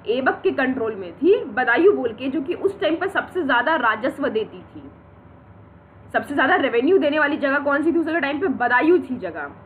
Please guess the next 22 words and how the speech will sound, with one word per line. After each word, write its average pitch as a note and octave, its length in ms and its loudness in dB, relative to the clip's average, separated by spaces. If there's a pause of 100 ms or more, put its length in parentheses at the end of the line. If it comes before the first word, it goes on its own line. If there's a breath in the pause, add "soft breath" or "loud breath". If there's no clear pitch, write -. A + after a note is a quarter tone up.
(440)
जो B3+ 80 -6
पूरे G4 400 4
भारतवर्ष B3+ 760 0
में, A#3+ 240 -4
पूरी E4 260 4
जगह A#3 260 -2
में B3 140 -4
जितने C#4+ 300 -2
भी F4+ 120 4
इसके C#4 360 -6 (100)
अंदर G#3+ 380 -2 (160)
थे, D4+ 160 -2 (1200)
सबसे C4 180 -6
ज्यादा D#4+ 240 2
revenue B3 400 0
कहाँ C4+ 240 2
से G4 100 4
generate D#4 320 0
करता D4+ 200 -2
था? F4+ 140 0
बदायूं A#3 380 0
से। E3+ 200 -10